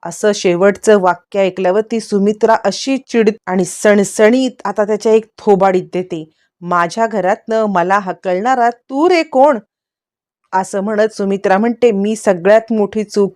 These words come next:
केली ती म्हणजे जानकीला या घरातून बाहेर काढून. आता मी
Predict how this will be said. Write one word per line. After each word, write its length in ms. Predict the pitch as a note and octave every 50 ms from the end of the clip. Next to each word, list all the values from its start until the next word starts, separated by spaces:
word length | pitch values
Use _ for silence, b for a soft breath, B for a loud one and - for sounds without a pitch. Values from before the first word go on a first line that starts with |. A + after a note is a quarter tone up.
| -
केली 280 | - B3+ A3+ G3+ G3+ G#3 G#3 b b b b b -
ती 120 | G3 G3 F#3+
म्हणजे 400 | G3 G#3 A3+ A3+ G#3+ - A3+ A3+ A3+ A3 -
जानकीला 680 | G3+ F#3 F3+ F3+ F#3 F3+ F#3 F#3 - A#3+ A3+ G#3+ G#3 G#3
या 280 | G#3+ G3 G3+ G3 G#3 A3
घरातून 580 | G3 G3+ F#3 F#3 F#3+ F#3+ - A#3 A3 G#3+ G3
बाहेर 320 | E3+ F3+ E3 D#3+ F#3 F3+ E3+
काढून. 340 | - F3 E3 D#3 E3 D#3 D3+ b b b b b b b -
आता 240 | F#3 F3+ F3+ - F#3+
मी 120 | F#3+ F#3+